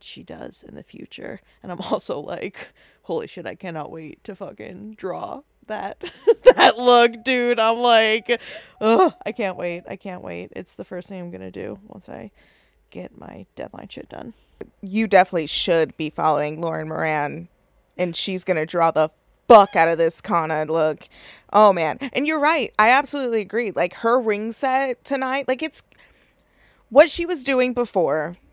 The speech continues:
Speaker 2: was great. You know, she was silly Asuka. She was having a lot of fun, like, slapping her ass and shit, <laughs> which is great. You know, like, just telling people to kiss her ass and curse them out and tell, call them a bitch and <laughs>
Speaker 1: Like, we'd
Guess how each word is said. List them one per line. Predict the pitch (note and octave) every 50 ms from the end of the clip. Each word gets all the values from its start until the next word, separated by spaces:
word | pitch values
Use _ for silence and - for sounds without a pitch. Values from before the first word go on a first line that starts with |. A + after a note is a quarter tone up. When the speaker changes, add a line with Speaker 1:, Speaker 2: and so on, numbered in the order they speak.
| _ -
Speaker 2:
was | F#3+ F#3+ G3+ G3 F#3 -
great. | - F3+ D3+ C3 A#2+ -
You | - G#3+ G3
know, | F#3 F3+ F3+
she | F#3 - -
was | E3+ A3+ -
silly | - - - G#3 G#3 G#3 F#3+ -
Asuka. | - F3+ F3+ F3+ F#3+ F#3 - - - F#3 E3 E3+ E3+ E3+ E3+ E3 E3+ F3
She | - G#3
was | F#3 F3
having | F3+ F3+ F#3+ F#3 F3+ F#3+ F#3
a | F3+
lot | F3 F3 E3+
of | F3 -
fun, | - F3+ E3+ E3 E3+ E3+ E3 E3+ E3 E3+ E3+ F3+
like, | F3 D#3+ E3+ E3+ E3 - - - -
slapping | - - - G3+ F3 F3+ - G3
her | G3+ G3 G3
ass | F#3 F3+ F3 F3 F3+ - -
and | F#3+ F#3 F#3
shit, | - - G3+ F3+ F3 F3 F3+ - - - - - - - - -
<laughs> | - - E4+ - - _
which | - E4+ D4+ - D#4
is | D4+ C#4 -
great. | - - C#4+ C#4 A#3+ A#3 A#3+ A#3+ A#3 - - - - - -
You | - C4 C#4
know, | C4+ B3+ B3 B3 B3+ B3+
like, | B3+ A#3+ A3+ A3+ A3 G#3+
just | - A#3+ A3+ -
telling | C4+ A3 A3 A3+ A#3
people | A#3 A3 A3+ A3
to | G#3+
kiss | - - C4 A3+ G#3+
her | A#3+ A3 G#3
ass | G3+ G3 G3 G#3 G#3
and | G#3 G3
curse | - - G#3+ G3+ G3+ -
them | G#3 G3
out | F#3 F3+ F#3 F#3 F3+ E3+
and | F3+ F#3
tell, | - G#3+ F#3+ -
call | - - A3+ G3 F#3
them | F#3+ F#3
a | F3 E3+
bitch | F3 - _ F#3 F3+ F3+ F3+ F3 - -
and | F#3+ F3+ F#3 E3+ - - _ _ _ - - - - _ -
<laughs> | B3+ - - - - - - - - _ _ C#4
Speaker 1:
Like, | D4+ E4
we'd | D4 D4